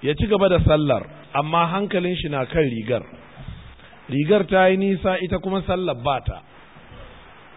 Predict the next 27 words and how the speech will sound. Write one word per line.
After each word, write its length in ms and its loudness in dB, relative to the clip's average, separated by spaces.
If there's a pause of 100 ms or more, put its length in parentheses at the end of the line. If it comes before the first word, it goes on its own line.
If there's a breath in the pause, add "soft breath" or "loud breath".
(800)
Wannan 480 0
ita 220 -6
ce 200 -8
ma'anar 380 -6
wannan 340 -2
fatawar. 380 -4 (360)
Ina 160 -2
fata 340 -4
an 120 -2
gane. 300 -2 (760 loud breath)
Al-Imamu 520 2
Abdurrazzaq 720 4
As-San'ani 720 2
shi 160 -2
ya 100 8
ruwaito 400 4
wannan 440 4
asari 360 2
daga 220 2
Qatada 720 4 (680 loud breath)
da 200 -2
ainihin 560 0
wato 440 2
ma'anar 520 0
da 100 0
ka 160 0
ji 300 -2